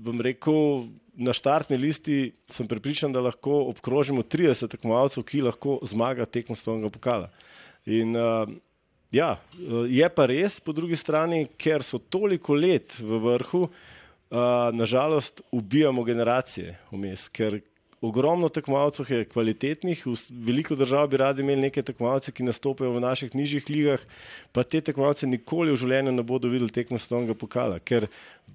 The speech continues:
pri nas ugotavljamo, da v povprečen tekmovalec ostaja v svetovnem pokalu več kot deset let.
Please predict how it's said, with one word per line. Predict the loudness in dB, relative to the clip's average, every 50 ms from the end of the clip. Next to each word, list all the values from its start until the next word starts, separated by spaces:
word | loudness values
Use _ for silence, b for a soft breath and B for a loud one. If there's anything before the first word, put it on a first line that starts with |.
| -8 -4
pri | -2 0 2
nas | 2 2 2 2 0 -2 -4
ugotavljamo, | -4 -4 -4 -2 2 2 4 4 4 4 2 2
da | 2 0 0
v | -2 -4
povprečen | -6 -2 0 0 0 0 0 -2 -2 -2 -2 -4
tekmovalec | -6 -6 -4 0 2 2 2 2 0 -2 -4
ostaja | -6 -4 -2 0 2 2 4 4 4
v | 4 2 0
svetovnem | 0 -2 -2 0 0 0 0 -2
pokalu | -2 -2 0 2 2 4 2 2
več | 0 -2
kot | -4 -4 -6
deset | -4 -2 -2 -2 -2 0 0
let. | 0 0 -2 -6